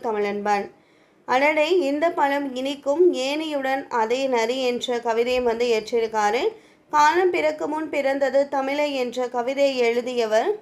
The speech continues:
ஈரோடு தமிழன்பன். "ஒரு பூவின் மலர்ச்சியும் ஒரு குழந்தையின் புன்னகையும் புரிந்து கொள்ள அகராதிகள் தேவைப்படுவதில்லை" பாடலும் அப்படித்தான் என்று கூறியவர் ஈரோடு தமிழன்பன்.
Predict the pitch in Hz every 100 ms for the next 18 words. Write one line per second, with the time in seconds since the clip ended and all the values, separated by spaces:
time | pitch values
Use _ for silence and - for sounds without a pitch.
0 | - 247 254 269 254 240 247 233 208 202
1 | 202 208 202 - - _ _ _ _ 294
2 | 302 311 330 349 359 359 302 240 254 247
3 | 277 247 285 302 247 254 262 269 294 311
4 | 294 285 294 294 262 269 269 226 262 254
5 | 262 269 269 247 233 214 226 349 233 233
6 | 302 320 302 294 277 285 285 269 285 294
7 | 285 240 240 233 226 226 233 180 - _
8 | _ - _ 254 247 247 247 311 - 220
9 | 208 240 240 240 214 196 - - _ _
10 | 220 226 240 240 262 254 233 220 311 415
11 | - 254 254 262 254 226 269 359 - -
12 | 214 214 208 196 190 180